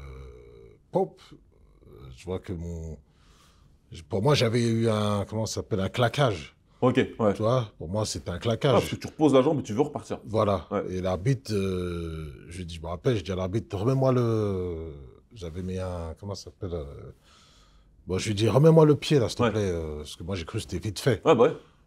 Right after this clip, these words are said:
Speaker 1: Après, euh, il me dit, il me dit, ah non, je, regarde, c'est, ton pied, il est cassé.
Speaker 2: Ouais.
Speaker 1: Moi, j'ai commencé à les casser. Après, je vois que j'arrive plus à, à bouger, euh, le pied.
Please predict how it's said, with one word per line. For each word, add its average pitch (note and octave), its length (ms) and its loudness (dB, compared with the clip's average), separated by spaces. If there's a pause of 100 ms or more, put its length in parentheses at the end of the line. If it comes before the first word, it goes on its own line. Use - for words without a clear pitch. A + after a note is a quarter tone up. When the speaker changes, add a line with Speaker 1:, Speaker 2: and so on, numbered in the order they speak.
(680)
Speaker 1:
Après, - 300 -10
euh, G2 320 -8
il G2 60 -10
me F#2+ 80 -8
dit, G2+ 280 -2 (580)
il G#2+ 60 -4
me G#2 80 -2
dit, A2 120 -2
ah A#2 100 2
non, D#3+ 200 8
je, - 180 -6
regarde, A#2+ 340 6 (120)
c'est, - 160 -12 (560)
ton G2 160 -4
pied, C#3+ 140 2
il A#2+ 60 2
est G#2 40 -4
cassé. C#3+ 440 4
Speaker 2:
Ouais. F#2+ 200 -4 (420)
Speaker 1:
Moi, D#2+ 120 -10
j'ai D2 140 -14
commencé G#2+ 360 -4
à A#2+ 40 0
les F#2+ 120 -4
casser. F#2 380 -8 (680)
Après, - 260 -2
je E2+ 100 -2
vois C#3 120 4
que B2+ 60 4
j'arrive G#2 220 0
plus C#3 140 4
à, G2+ 840 4 (120)
à - 80 -8
bouger, G2 380 -4
euh, E2 720 -4
le D#2+ 40 -12
pied. E2+ 320 -10